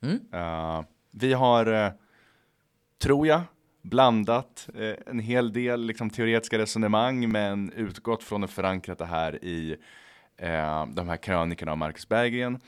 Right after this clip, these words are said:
Speaker 2: Och jag hoppas vi har varit ganska tydliga med att det här är, liksom, ingen, eh, Marcus Berggren-bashing eller, liksom, rant där vi har gjort oss lustiga på Marcus Berggrens bekostnad. Vi har enbart använt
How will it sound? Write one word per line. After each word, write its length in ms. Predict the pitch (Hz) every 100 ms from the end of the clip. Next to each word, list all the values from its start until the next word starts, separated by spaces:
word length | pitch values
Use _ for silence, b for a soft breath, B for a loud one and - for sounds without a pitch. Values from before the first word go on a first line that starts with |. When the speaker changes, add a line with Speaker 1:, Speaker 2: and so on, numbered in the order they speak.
| B B -
Speaker 2:
Och 320 | 95 - _ -
jag 140 | 95
hoppas 280 | 95 92 92
vi 40 | 90
har 80 |
varit 520 | 87 87 85 85 71 -
ganska 440 | 104 101 92 101
tydliga 460 | - 104 92 101 104
med 120 | 95
att 80 | 87
det 60 |
här 200 | 87 90
är, 60 | 85
liksom, 240 | 85 98
ingen, 360 | 92 85 80 76 B B B B B B -
eh, 120 | 85
Marcus 380 | 87 82 85 80
Berggren-bashing 1300 | 92 92 95 95 90 85 117 120 - 147 143 151 147
eller, 840 | 131 87 95 90 87 90 90 90
liksom, 540 | 85 85 92 87 85 - 85
rant 640 | 98 110 110 110 - - -
där 100 | 90
vi 80 | 85
har 60 |
gjort 160 | 82 -
oss 180 | 80 90
lustiga 640 | 90 - - 110 87 80
på 300 | 85 78 73 b b b
Marcus 240 | 82 80 -
Berggrens 580 | 82 78 73 82 80 -
bekostnad. 600 | - 156 - 151 139 131 B B -
Vi 100 | 95
har 80 |
enbart 480 | 98 90 80 82 - - _ -
använt 880 | 95 87 82 80 78 92 82 78